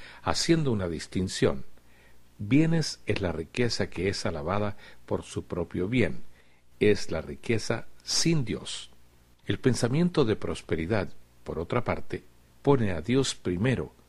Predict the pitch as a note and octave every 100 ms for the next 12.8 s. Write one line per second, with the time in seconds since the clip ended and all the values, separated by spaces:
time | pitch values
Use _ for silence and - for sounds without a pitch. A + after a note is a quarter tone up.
0 | - - F2 F2 D2+ - D3 D3 - B2
1 | - D#2+ G2 A#2 - - G2+ F#2+ - G2
2 | - G2+ F2+ C2+ - - - - - -
3 | - - - D#3 D#3 G2 - - B2+ G#2
4 | D2 - A#2 G#2 F#2+ E2+ E2+ - - -
5 | D3 C#3+ - - F2 G2 G#2 F#2+ A2+ -
6 | A2 F2 F#2+ G2+ G2 F#2 F2+ A#2 - D#2+
7 | D#2 - - - - - G2 - B2+ D#3+
8 | F3+ - G#2+ F#2 E2+ D#2 F2+ B2 B2+ B2
9 | - - C3 D#3 D#3+ A#2+ - F#2+ F2+ G2+
10 | A#2+ F2+ - - - - _ _ - F#2+
11 | F2 - D3+ - G#2 - - D#2+ D#2+ B2+
12 | A2 E2 D#2 - - A2+ A2+ -